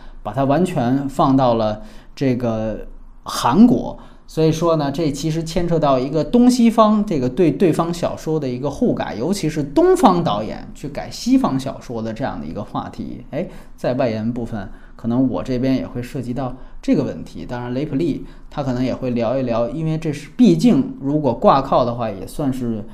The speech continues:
呃，女同性恋题材，那么关于这部分也可能会有所涉及，这是外延部分。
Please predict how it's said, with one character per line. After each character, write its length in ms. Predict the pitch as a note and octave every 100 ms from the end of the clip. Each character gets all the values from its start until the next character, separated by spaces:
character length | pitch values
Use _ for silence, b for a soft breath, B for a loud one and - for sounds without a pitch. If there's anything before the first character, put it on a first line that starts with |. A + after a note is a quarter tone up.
| B B -
呃， 120 | G#2+
女 220 | A2+ A2+
同 180 | G#2 B2+
性 140 | E3 F3+
恋 200 | E3+ B2
题 220 | A2+ C#3+
材， 380 | - E3 - -
那 120 | - A2
么 320 | G2+ C#2+ - b b b
关 160 | B2 B2+
于 80 | C3
这 200 | G3+ C#3+
部 140 | A#2+
分 260 | - G#2+ G2 -
也 240 | A2 A2 -
可 200 | - G#2
能 200 | - G#2
会 240 | B2 G#2+
有 140 | G2 G#2
所 200 | - -
涉 260 | - A3
及， 200 | - -
这 120 | -
是 80 | G#2+
外 180 | A2 C3
延 180 | F#2 G2
部 120 | G2+
分。 180 | -